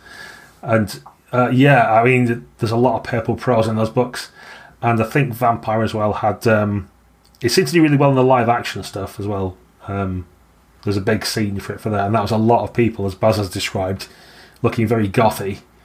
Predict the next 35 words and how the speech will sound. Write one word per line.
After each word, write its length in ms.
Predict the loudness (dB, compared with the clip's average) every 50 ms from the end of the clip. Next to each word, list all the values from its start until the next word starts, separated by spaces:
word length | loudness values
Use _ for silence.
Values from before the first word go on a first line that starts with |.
| _ _ _ _ _ _
hanging 300 | -2 0 2 2 4 4
out 340 | 4 4 2 0 -2 -6 -6
in 280 | -6 -4 -4 -4 -6 -8 -10 -10
a 60 | -6
backroom 400 | -2 -2 0 2 2 2 0 0
pub 280 | 0 0 0 0 0 -2
somewhere 460 | -4 -4 -4 -2 -2 -2 -2 -4 -4 -4
where 160 | -4 -4 -4
they 120 | -4 -4
rented 340 | -4 -2 -2 -2 -2 -4 -4
a 20 | -6
space, 540 | -4 -2 -2 -2 0 -2 -4 -4 -6 -8 -12 -20 _ _ _ _ -6
pretending 340 | -6 -2 0 0 0 0 -2
to 100 | -2 -4
be 60 | -4
two 240 | -2 0 0 2 2
hundred-year-old 680 | 2 0 0 -2 -2 -2 -2 0 0 0 0 0 0
Tzimisce 540 | 0 -2 -2 -2 -2 -4 -4 -6 -8 -8 -10 -12 -18 _ -20 -20 -20 -20 -20 _ -6
who 160 | -2 0 2
are 60 | 2
above 320 | 2 2 0 0 -2 0 -2
you, 280 | -2 -2 -2 -4 -8 -14 -20 _ _ _ -10
and 160 | -8 -6 -4
you 120 | -2 -2 -2
have 160 | -2 -2 0
to 160 | 0 0 0 0
speak 240 | 0 -2 -2 -2
to 60 | -2 -4
them 140 | -4 -4
in 60 | -4 -4
the 60 | -2
correct 220 | -2 -2 -2 -2
term. 260 | -2 -2 0 0 0
Otherwise, 320 | -2 -4 -4 -2 -2 -2 -2
and 120 | -4 -6